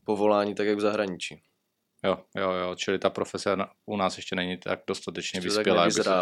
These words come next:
Speaker 2: představ-,
Speaker 1: no.
Speaker 2: jasně, rozumím. A, a proč jsi šel za náma tady do Deluxu, do, do Realit?
Speaker 1: No, protože jsem šel do nejlepší kanceláře na celý
Speaker 2: Jasně,
Speaker 1: Moravě.
Speaker 2: ale proč jsi s-,
Speaker 1: Jasný.
Speaker 2: proč jsi chtěl dělat jako
Speaker 1: Eh,
Speaker 2: makléře?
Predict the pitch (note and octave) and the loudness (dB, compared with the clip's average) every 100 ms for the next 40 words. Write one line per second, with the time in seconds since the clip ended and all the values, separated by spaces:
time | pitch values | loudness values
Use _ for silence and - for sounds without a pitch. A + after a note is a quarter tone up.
0 | F2 E2+ E2+ - - - F2 F2 F#2 F2+ | 2 -2 -6 -6 -10 -8 -10 -4 -4 -2
1 | F2 D#2+ _ - - - - - G2 G2 | -4 -6 _ -20 -20 -20 -10 2 6 8
2 | G2 G2 G2+ - A#2 A2 - - - A#2 | 8 6 2 2 2 2 2 0 6 8
3 | A#2 A#2+ A#2+ A2 A2+ A2+ A2+ A2+ A2 A2+ | 10 8 6 4 6 6 4 2 2 2
4 | G#2+ - A#2 A2 G#2+ G#2+ G#2+ A2 G#2+ G#2+ | 2 -2 0 2 2 2 0 0 0 2
5 | F2+ E2+ - _ A2+ G2 F#2 G2 - G2 | 0 -4 -10 _ -12 -10 -10 -12 -8 -6
6 | G2 F#2+ G2 G2 G2+ G2 - - G2 G2 | -6 -6 -4 -4 -4 -6 -8 -8 -8 -4
7 | G2 G#2 G#2 - - A#2 G#2+ B2+ G2 G2+ | -4 -4 -8 -8 2 6 8 8 8 10
8 | G2 F#2+ - G#2+ - A2 G#2 - G#2+ G2+ | 10 10 6 6 6 6 6 6 8 10
9 | G2+ G2 G2+ - G2 G#2+ G2+ G2+ G2+ G2 | 8 6 0 -4 0 4 6 4 2 4
10 | G#2 G#2 G2 E2 | 4 6 4 4